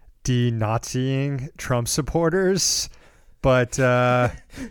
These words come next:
<laughs> nothing wrong at all with what they said when it comes here to Stephen Miller. I agree wholeheartedly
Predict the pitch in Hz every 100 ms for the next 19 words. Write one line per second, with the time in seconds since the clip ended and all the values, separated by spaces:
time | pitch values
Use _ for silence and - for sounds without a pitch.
0 | - - - - - - - - 165 214
1 | 269 247 233 226 214 220 180 180 185 180
2 | 160 180 180 147 135 - 170 156 135 -
3 | 165 156 147 135 - 139 127 - 151 143
4 | 135 127 110 110 - - - 123 120 127
5 | 143 160 135 151 135 139 135 117 113 113